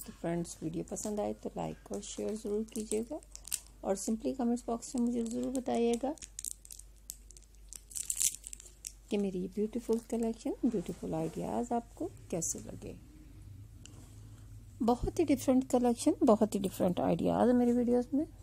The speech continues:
बहुत ही बेस्ट कलेक्शन, बहुत ही बेस्ट आइडियाज़ हैं। तो व्यूअर्स, वीडियो पसंद आए तो लाइक और शेयर करें और मुझे ज़रूर बताइएगा कि मेरी ये ब्यूटीफुल स्टाइलिश कलेक्शन, स्टाइलिश आइडियाज़ आपको कैसे लगते हैं।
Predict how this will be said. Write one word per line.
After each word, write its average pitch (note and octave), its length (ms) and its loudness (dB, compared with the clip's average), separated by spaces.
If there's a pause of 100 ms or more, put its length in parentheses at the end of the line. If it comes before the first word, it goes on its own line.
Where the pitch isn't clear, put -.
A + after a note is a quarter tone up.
(100)
बहुत - 340 -4
ही G#3+ 60 -4
बेस्ट - 380 0
कलेक्शन, A#3 420 -2 (220)
बहुत D#4 280 2
ही D4+ 80 4
बेस्ट G#3 320 4
आइडियाज़ - 580 -2
हैं। - 120 -16 (1700)
तो B3+ 60 8
व्यूअर्स, C4 360 12
वीडियो G3+ 220 12
पसंद A3+ 380 8
आए B3 120 8
तो - 140 2
लाइक G3+ 360 12
और A#3 100 8
शेयर A#3+ 280 10
करें B3+ 340 10
और C4+ 240 4
मुझे F#3+ 260 4
ज़रूर A3+ 520 6
बताइएगा A#3+ 680 10 (680)
कि A3 60 8
मेरी F#3+ 220 8
ये G3+ 120 4
ब्यूटीफुल G#3+ 600 8 (220)
स्टाइलिश F3+ 540 10 (120)
कलेक्शन, G#3+ 440 2 (120)
स्टाइलिश G3 560 6 (140)
आइडियाज़ G3 500 6
आपको B3 320 2 (140)
कैसे G#3+ 260 2
लगते F3+ 340 -4
हैं। F#3 240 -2